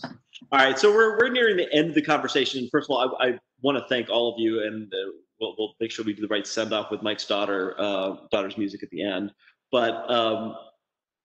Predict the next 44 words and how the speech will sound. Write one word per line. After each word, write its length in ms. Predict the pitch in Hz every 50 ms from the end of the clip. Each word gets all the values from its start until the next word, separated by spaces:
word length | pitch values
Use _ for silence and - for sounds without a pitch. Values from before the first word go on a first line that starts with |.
| _ -
five 300 | 170 175 214 254 240 185
years 180 | 180 185 170 -
from 200 | - 139 120 113
now, 460 | 113 107 107 104 104 104 98 - - - - -
for 120 | - 127 120
the 80 | 113
three, 560 | 107 - - 123 147 147 147 139 135 - - 120
uh, 400 | 117 110 - - 80 - - 113
uh, 360 | 117 113 104 92 104 98 90 - _
you 80 | 104 104
know, 60 | 101 - -
private 260 | - 113 107 107 -
sector 300 | - 110 107 - 104 98
folks 360 | - - 90 82 87 - -
here, 320 | - 87 71 65 - - - _ _ _ _ _ -
I 120 | 113 143
really 240 | 170 196 233 262 269
wanna 200 | 226 196 160 139
know 200 | 131 127 123 127
where 280 | 123 113 117 123 123 127
you 160 | 123 120 117
see 260 | 117 - - - 117
your 180 | 110 107 107 101
companies. 720 | - - 101 98 - 110 113 113 113 - - - - - - -
How 100 | 131 139
are 100 | 139 127
you 140 | 120 117 117
seeing 240 | - - 131 117 113
the 80 | 92
innovations 640 | 110 110 98 104 107 104 104 - - 107 107 101 98
going, 400 | - 107 101 101 101 104 104 101 - -
um, 340 | - 101 101 95 95 95 90 -
in 140 | 104 104 101
terms 340 | - - 120 107 104 - 107
of 100 | 101 92 _ -
this 220 | 120 120 - -
specific, 640 | - 135 - - - 110 - - - - - - _ _ _ _ _ _ _ _ _ -
uh, 140 | - 98 98
topic 400 | - - 113 107 95 - 104 104
of 80 | 101 95 -
edu-, 360 | - 110 - - - - 113
of 320 | 117 110 101 101 - - - - -
ed 200 | 117 123 - -
tech, 380 | - 120 107 117 - - -